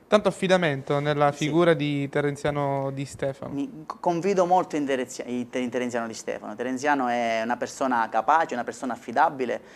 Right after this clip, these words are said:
Speaker 2: è una persona che sa ascoltare. Quindi sì, sì, sì, mm, abbastanza.
Speaker 1: Ha avuto modo di conoscerlo meglio,
Speaker 2: L'ho
Speaker 1: immagino, in
Speaker 2: conosciuto
Speaker 1: questi
Speaker 2: meglio e, e addirittura mi ha dato la possibilità di andare con lui in radio qualche giorno fa, eh, non me l'aspettavo assolutamente, e questo dimostra che veramente lui,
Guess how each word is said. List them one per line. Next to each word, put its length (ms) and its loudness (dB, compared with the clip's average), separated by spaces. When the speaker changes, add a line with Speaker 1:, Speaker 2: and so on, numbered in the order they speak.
Speaker 2:
è 60 -12
una 140 0
persona 320 0
che 100 -2
sa 100 0
ascoltare. 600 -8
Quindi 960 -4
sì, 260 -8
sì, 160 -10
sì, 200 -4
mm, 260 -4
abbastanza. 500 -6
Speaker 1:
Ha 40 6
avuto 260 2
modo 180 2
di 220 -2
conoscerlo 540 0
meglio, 260 2
Speaker 2:
L'ho 80 6
Speaker 1:
immagino, 280 6
in 40 6
Speaker 2:
conosciuto 480 4
Speaker 1:
questi 80 4
Speaker 2:
meglio 600 6
e, 440 6
e 120 2
addirittura 720 2
mi 140 2
ha 60 4
dato 260 4
la 80 4
possibilità 400 -2
di 60 2
andare 260 2
con 120 -2
lui 140 0
in 100 -4
radio 360 4
qualche 260 -4
giorno 300 -6
fa, 360 4
eh, 300 -2
non 160 -8
me 100 -6
l'aspettavo 460 -2
assolutamente, 540 -2
e 60 -4
questo 300 -2
dimostra 380 -6
che 120 -6
veramente 580 0
lui, 340 -2